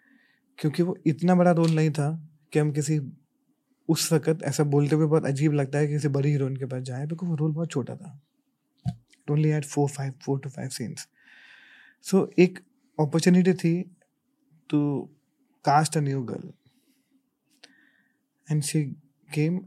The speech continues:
and gave that one test। वो phone scene का ऑडिशन था, जो आज भी मेरे पास है, जो मेरी क्लासेस में लोगों को मैं दिखाता हूँ, उस scene में जिस हिसाब से उसने honesty से किया था, फिर मैं बार-बार बोलता हूँ honesty के बारे में,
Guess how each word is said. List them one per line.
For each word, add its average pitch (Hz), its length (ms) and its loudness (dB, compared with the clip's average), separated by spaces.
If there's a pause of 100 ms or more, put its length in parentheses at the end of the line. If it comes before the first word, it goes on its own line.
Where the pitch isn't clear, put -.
and 143 220 -2
gave 131 120 -4
that 127 220 -4
one 143 280 -4
test। 123 320 -8
वो 139 80 -6
phone 160 360 2
scene 160 300 2
का 151 220 -2
ऑडिशन 143 400 -2
था, 139 160 -4
जो 139 140 -6
आज 139 300 -2
भी 151 140 2
मेरे 147 260 2
पास 139 280 -4
है, 139 120 -2
जो 139 120 -2
मेरी 139 180 -2
क्लासेस 123 340 -4
में 143 60 0
लोगों 135 180 -2
को 135 80 -6
मैं 135 140 -6
दिखाता 135 340 -6
हूँ, 151 80 -4
उस 160 100 -2
scene 196 440 6
में 165 380 2
जिस 147 260 -6
हिसाब 147 180 -4
से 151 100 -4
उसने 151 120 -2
honesty 143 400 -4
से 143 140 -6
किया 135 240 -6
था, 135 100 -6
फिर 190 220 6
मैं 185 200 4
बार-बार 143 300 2
बोलता 135 260 -6
हूँ 123 60 -6
honesty 123 240 -10
के - 80 -8
बारे - 140 -8
में, - 120 -14